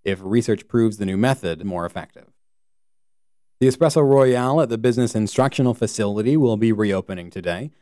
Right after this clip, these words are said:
the second campus location to do so. This June, the overarching company, Espresso Royale Coffee, shut down due to the covid nineteen pandemic. A small group of employees at local stores formed M thirty-six Coffee Roasters and Espresso Royale C U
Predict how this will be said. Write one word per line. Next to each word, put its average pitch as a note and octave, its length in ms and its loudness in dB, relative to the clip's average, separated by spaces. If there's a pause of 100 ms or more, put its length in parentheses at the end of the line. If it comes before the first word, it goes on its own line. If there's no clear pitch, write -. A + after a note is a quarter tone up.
(120)
the F#2 80 -8
second A2 360 -2
campus G#2 340 -6
location B2 440 0
to C3+ 80 4
do D3+ 140 4
so. - 320 -6 (500)
This A#2 220 0
June, A#2+ 420 0
the A2+ 200 -4
overarching C#3 520 0
company, B2 560 -2
Espresso A#2 480 -2
Royale F2+ 280 -2
Coffee, B2 420 -2
shut E3+ 340 -2
down A#2 340 -2
due E2 120 -14
to E2 80 -16
the E2+ 80 -20
covid G2 300 -6
nineteen F2+ 360 -8
pandemic. E2+ 560 -6 (540)
A - 80 -8
small A#2+ 320 2
group A2+ 240 -2
of G2 100 -4
employees G2 600 -2
at F2+ 160 -4
local F#2 280 -6
stores G2+ 420 -2
formed G2+ 400 -2
M C3 260 -2
thirty-six B2 500 -2
Coffee G2+ 340 -6
Roasters - 540 -10
and E2+ 180 -16
Espresso F#2+ 400 -6
Royale F2 440 -4
C - 160 -14
U F2 420 -10